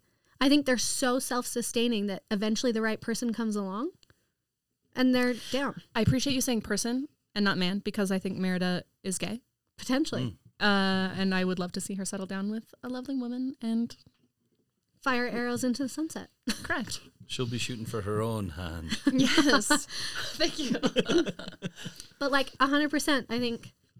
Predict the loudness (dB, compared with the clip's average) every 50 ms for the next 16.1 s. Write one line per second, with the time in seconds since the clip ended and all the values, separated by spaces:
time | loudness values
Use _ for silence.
0 | _ _ _ _ -6 0 0 2 2 2 2 2 2 0 -2 _ 0 0 2 0
1 | -2 -2 0 -2 0 2 2 2 2 0 -2 -6 _ _ _ _ _ _ _ _
2 | _ -2 0 0 2 4 2 2 2 0 -4 -4 -2 0 0 0 -2 -2 -4 -6
3 | -4 -2 -2 0 0 -2 -4 -4 -4 -4 -4 -4 -2 -4 -4 -4 -4 -6 -6 -4
4 | -6 -6 -6 -4 -4 -4 -2 -2 0 0 0 0 -2 -4 _ _ _ _ _ _
5 | -2 0 0 2 2 2 0 -2 -2 -6 _ _ _ -2 0 0 0 0 -2 -2
6 | 0 0 0 0 0 -2 -4 -4 -2 -2 -2 2 4 4 4 4 2 -2 -4 -6
7 | -6 -4 -2 -2 -2 -4 -6 -8 _ -20 -10 -4 0 0 2 2 2 0 0 0
8 | 2 2 2 2 2 0 -4 -6 -8 -8 -8 -8 -10 _ _ _ _ _ _ _
9 | _ 0 0 0 0 0 0 0 0 0 -2 -2 -4 -4 -2 -4 -4 -2 -2 -2
10 | -2 0 0 0 0 0 -2 -4 -6 -8 _ _ _ _ _ _ -8 -6 -4 -4
11 | -4 -4 -6 -6 -6 -4 -4 -4 -4 -4 -4 -2 -2 -2 -4 -4 -6 _ _ -6
12 | -6 -4 -4 -6 -6 -6 -8 -8 -8 -8 -8 -10 -8 -8 -8 -8 -10 -12 -14 -16
13 | -16 -16 -6 2 6 8 10 10 10 10 8 6 6 6 8 8 8 8 8 6
14 | 6 6 6 8 8 8 8 8 8 8 8 6 6 4 4 6 4 2 2 0
15 | 0 0 0 0 0 0 0 0 2 2 2 4 4 2 2 0 0 2 2 2
16 | 0